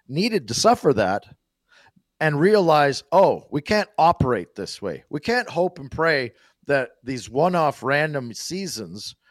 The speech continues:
where we have a, a run of success, but do nothing in the playoffs and then fall off again,"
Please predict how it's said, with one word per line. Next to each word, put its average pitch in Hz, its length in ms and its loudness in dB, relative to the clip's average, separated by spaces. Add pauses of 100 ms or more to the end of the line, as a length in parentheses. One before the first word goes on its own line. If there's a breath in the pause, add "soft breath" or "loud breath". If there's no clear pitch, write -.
(120)
where 139 180 -2
we 139 140 -2
have 147 440 -2 (800)
a, 127 200 -8 (160)
a 131 80 -6
run 170 280 -2
of 147 140 -8
success, 110 640 -8 (1500)
but 151 140 -4
do 170 160 0
nothing 151 300 -2
in 139 60 -4
the 135 60 -4
playoffs 160 380 -2
and 147 80 -6
then 147 100 -2
fall 156 300 2
off 165 240 4
again," 135 280 -4